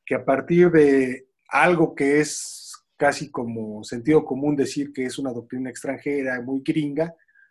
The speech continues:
a ellos, a ellos, a ellos, a ellos, los hace sentirse más mexicanos, no a otros, a otros mormones, a este grupo? ¿Y cómo lo resignifican? Pues, me, me parece también muy interesante,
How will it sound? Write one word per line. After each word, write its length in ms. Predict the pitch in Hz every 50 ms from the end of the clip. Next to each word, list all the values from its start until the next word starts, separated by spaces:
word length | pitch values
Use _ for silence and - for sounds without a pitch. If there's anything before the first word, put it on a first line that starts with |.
| _ _ _
a 200 | - 127 151 190
ellos, 680 | 220 247 233 220 190 202 233 247 240 - - - - -
a 160 | - 135 151 196
ellos, 360 | 247 254 240 - - 190 165
a 100 | 165 165
ellos, 220 | 170 180 175 - 165
a 60 | 156
ellos, 420 | 151 151 175 214 214 - - _ _ _ _ _ _ _ _ -
los 200 | 123 131 - 165
hace 360 | 160 - 175 156 143 147 _ _
sentirse 520 | _ - - 135 120 120 160 160 143 147 135
más 160 | 139 143 139
mexicanos, 680 | 135 120 - - - - 107 104 101 - - - _ _ _ _ _
no 220 | - 120 131 135 139
a 100 | 139 135
otros, 580 | 135 143 143 - 107 101 - - - - _ _ _ _ _ _ _ _ _ _
a 80 | 107
otros 280 | 123 139 135 147 143 131
mormones, 460 | 131 131 135 131 143 139 120 - - -
a 140 | - 127 135
este 260 | 143 139 - - 131
grupo? 320 | 117 127 131 127 - _ _ _ _ _ _ _ _ _ _ _ _ _ _
¿Y 140 | 131 120 -
cómo 240 | - 165 160 170
lo 100 | 160 147
resignifican? 840 | 131 123 117 - - 120 123 131 120 - - 160 - - 135 107 -
Pues, 300 | - 117 110 - - _ _ _ _ _ _ - - - _ _ _ _ _ _
me, 200 | - 143 151 -
me 140 | 143 143 143
parece 300 | - 160 165 196 196 214
también 220 | 202 180 180 185 185
muy 140 | 190 202 202
interesante, 760 | 185 170 185 156 151 - 175 165 160 160 180 170 170 -